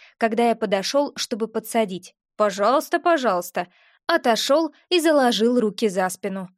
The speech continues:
Она сунула ногу в стремя и попыталась подпрыгнуть, но женщины всё же созданы для другого, и это другое в них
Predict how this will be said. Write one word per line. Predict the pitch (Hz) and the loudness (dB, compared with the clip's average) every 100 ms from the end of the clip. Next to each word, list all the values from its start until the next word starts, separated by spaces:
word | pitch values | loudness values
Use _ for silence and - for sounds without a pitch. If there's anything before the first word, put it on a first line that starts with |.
| _ | _
Она | - 320 381 | -2 0 2
сунула | - 311 285 262 | 0 0 2 2
ногу | 233 254 233 | 2 0 -2
в | - | -6
стремя | - 240 294 294 262 _ - | -2 0 2 0 -4 _ -6
и | |
попыталась | 349 330 262 254 254 254 | -2 0 0 2 2 2
подпрыгнуть, | - 262 - 285 202 190 185 _ _ | 0 -4 -2 -4 -4 -8 -10 _ _
но | 302 349 | 0 0
женщины | 262 330 349 277 220 | 2 2 2 0 -2
всё | 220 311 | -2 -2
же | 294 | 0
созданы | 311 - 311 285 262 262 | -2 0 -2 0 2 2
для | 240 | 2
другого, | 226 233 196 190 180 185 - - - | 2 0 0 -4 -2 -4 -8 -20 -2
и | 320 | 0
это | 294 285 269 | 2 2 2
другое | 233 240 214 294 247 | 2 0 2 2 2
в | 208 | 2
них | 202 190 | -4 -8